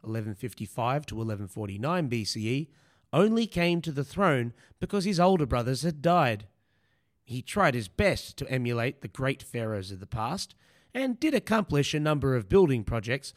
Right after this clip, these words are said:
while struggling to maintain the shrinking empire, but died after a short reign. He was then succeeded by his son Ramses the fifth, eleven forty-nine to eleven forty-five B C E,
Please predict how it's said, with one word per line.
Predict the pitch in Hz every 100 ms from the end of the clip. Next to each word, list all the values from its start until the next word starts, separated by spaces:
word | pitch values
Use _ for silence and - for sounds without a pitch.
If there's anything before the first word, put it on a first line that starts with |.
| _
while | 123 131
struggling | - - 170 139 120 113
to | 117
maintain | 120 120 110 147 127
the | 107
shrinking | - 143 127 127
empire, | 151 151 113 107 110 _ _ _ _ _
but | 190 190 -
died | 180 120 92 82 -
after | 131 113 - 104
a |
short | 101 - 123 -
reign. | 123 120 92 87 90 _ _ _ _ _ _ _ _ _
He | - 165
was | 104 107
then | 123 123
succeeded | 135 - 160 160 143
by | 165 165
his | 160
son | - 180 175 170 _ -
Ramses | 170 185 160 190 185
the | 202
fifth, | - - 170 - - _ _ -
eleven | 110 104 101
forty-nine | 123 104 98 104 147 147 156 _ _
to | - 175
eleven | 139 120 113
forty-five | - 107 104 - 175 131 -
B | 107
C | 95 120 139
E, | 117 90